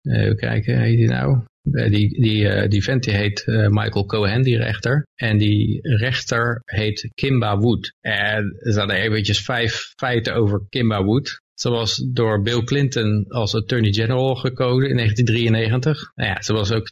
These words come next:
trained als een Playboy bunny. Nou, dat, eh, dat zei ze ook. Eh, ze had een buitenechtelijke affaire en, eh, de, de nickname Love Judge. Nou,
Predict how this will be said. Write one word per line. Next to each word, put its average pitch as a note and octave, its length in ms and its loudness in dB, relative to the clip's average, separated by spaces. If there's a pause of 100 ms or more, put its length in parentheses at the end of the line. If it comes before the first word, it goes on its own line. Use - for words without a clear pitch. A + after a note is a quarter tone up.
trained A#2 360 0
als A2 120 0
een G2 140 2
Playboy B2 600 0 (120)
bunny. A#2+ 300 2
Nou, G#2+ 340 0
dat, F#2+ 180 -4
eh, G2 440 -2 (140)
dat A2+ 420 -2
zei A2 240 0
ze A#2 120 2
ook. B2+ 160 -2 (320)
Eh, G#2+ 440 -2 (160)
ze - 140 -2
had G#2+ 120 -2
een G#2 280 2
buitenechtelijke G#2+ 640 -4
affaire D3 720 -2
en, G#2 260 2
eh, G#2 100 4
de, G#2+ 240 2
de G#2 100 4
nickname G#2+ 540 2
Love G2+ 260 2
Judge. A#2+ 520 0
Nou, - 220 -4